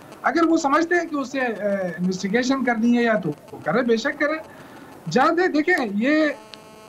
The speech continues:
ये खौफ है, ये पीटीआई का खौफ है जिसने आज People's Party और नून लीग को इकट्ठा रखा है, वरना इनके तहफ्फुजात देखे ना,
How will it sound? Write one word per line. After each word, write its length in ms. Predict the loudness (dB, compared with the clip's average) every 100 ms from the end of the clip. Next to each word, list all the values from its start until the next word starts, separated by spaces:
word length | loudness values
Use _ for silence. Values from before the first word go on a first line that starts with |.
| -20 -20 -10 0
ये 180 | 2 2
खौफ 420 | 2 4 4 2
है, 320 | -8 -10 -12 -16 -20 -10
ये 220 | -6 -4
पीटीआई 540 | -4 -4 -2 0 0 0
का 140 | -2
खौफ 380 | 0 0 0 0
है 100 | -2
जिसने 400 | -4 -8 -4 0
आज 240 | 2 0
People's 320 | -2 -8 -8 -2
Party 300 | -2 -2 -4
और 80 |
नून 200 | -2 -2
लीग 180 | 0 0
को 80 | -2
इकट्ठा 300 | -2 0 0
रखा 260 | 0 -2 -4
है, 120 | -4 -14 -20 -20 -20 -20 -6 0
वरना 220 | 0 2
इनके 280 | 2 2 2
तहफ्फुजात 960 | 4 2 0 -12 -18 -8 -2 0 0
देखे 240 | -6 -6 -4
ना, 280 | -4 -6